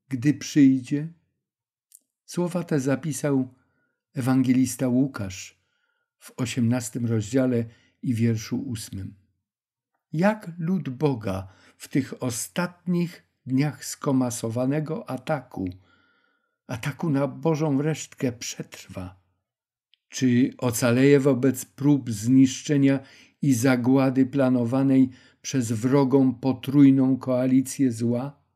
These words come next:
przez szatana – bestie z morza i bestie z ziemi, a także w obliczu ich narzędzi w postaci obrazu bestii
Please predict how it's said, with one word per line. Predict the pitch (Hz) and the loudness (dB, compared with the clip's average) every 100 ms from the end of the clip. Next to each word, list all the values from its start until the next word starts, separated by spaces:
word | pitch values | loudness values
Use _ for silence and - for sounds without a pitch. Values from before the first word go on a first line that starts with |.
| _ _ _ _ _ _ | _ _ _ _ _ _
przez | - 113 - | -16 -14 -12
szatana – | - - 110 123 135 135 143 _ _ _ _ _ _ _ | -10 -6 -4 -2 -2 -2 -6 _ _ _ _ _ _ _
bestie | 104 117 113 - 127 | -6 -4 -6 -4 -2
z | 117 123 | -2 0
morza | 123 135 131 131 135 | 4 4 4 2 2
i | 117 | 2
bestie | 117 113 - - 113 | 0 -4 -8 -4 -4
z | |
ziemi, | 107 120 127 127 131 - _ _ _ _ _ _ _ _ - | -4 2 2 2 -4 -6 _ _ _ _ _ _ _ _ -14
a | 117 | -2
także | 127 117 127 | -2 0 0
w | 120 | 2
obliczu | 123 110 139 131 139 127 | 0 2 2 2 6 6
ich | 120 113 | 6 2
narzędzi | 117 117 117 135 131 127 120 131 - _ _ _ _ _ _ _ _ _ | 0 0 2 4 6 4 2 0 0 _ _ _ _ _ _ _ _ _
w | _ | _
postaci | 135 113 - 120 - 135 - | -6 -4 -2 -2 0 -2 0
obrazu | 117 107 127 123 117 127 | -2 0 0 0 0 -2
bestii | 120 127 - - 131 117 | 0 -2 -4 -6 -4 -4